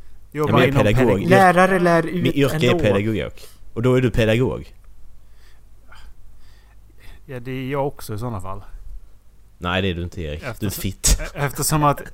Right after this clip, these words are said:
Speaker 2: eftersom att jag då har tagit, antagit mentorskap, så ska jag uttrycka någon form av pedagogik till den jag är mentor till.
Speaker 3: Ja, men exakt. Då har vi två lärare i den här
Speaker 1: Oj.
Speaker 3: podcasten. Då kan vi lära ut.
Speaker 1: Ja, precis.
Speaker 2: Jag kan lära ut mycket, ja.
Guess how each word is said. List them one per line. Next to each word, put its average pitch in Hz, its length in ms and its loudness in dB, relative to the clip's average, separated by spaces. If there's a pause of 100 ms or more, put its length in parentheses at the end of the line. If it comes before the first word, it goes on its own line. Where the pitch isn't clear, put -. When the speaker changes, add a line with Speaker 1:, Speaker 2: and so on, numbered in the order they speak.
(140)
Speaker 2:
eftersom 143 380 -2
att 135 160 0
jag 139 200 2
då 139 120 -2
har 120 320 -2
tagit, 131 320 -6
antagit 131 760 -4
mentorskap, 131 960 -6
så 117 80 -12
ska 131 180 -6
jag 127 260 -2
uttrycka 131 440 -8
någon 120 120 -6
form 127 180 -6
av 120 140 -4
pedagogik 123 840 -4
till 139 120 -8
den 123 140 -4
jag 123 420 -4
är 113 300 -10
mentor 123 360 -10
till. 104 400 -14 (540)
Speaker 3:
Ja, 190 140 -6
men 202 100 -10
exakt. 226 240 -4
Då 220 40 0
har 214 60 -2
vi 240 80 -4
två 240 320 0
lärare 139 380 2
i 131 40 2
den 123 80 -4
här 123 80 -4
Speaker 1:
Oj. - 60 -12
Speaker 3:
podcasten. 135 480 -4
Då 156 60 -4
kan 226 220 -2
vi 254 80 -6
lära 147 280 -4
ut. 120 320 -12 (760)
Speaker 1:
Ja, 147 160 -4
precis. - 280 -12
Speaker 2:
Jag 101 260 -8
kan 135 120 -10
lära 214 100 -6
ut 185 100 -10
mycket, 123 260 -12
ja. 165 220 -8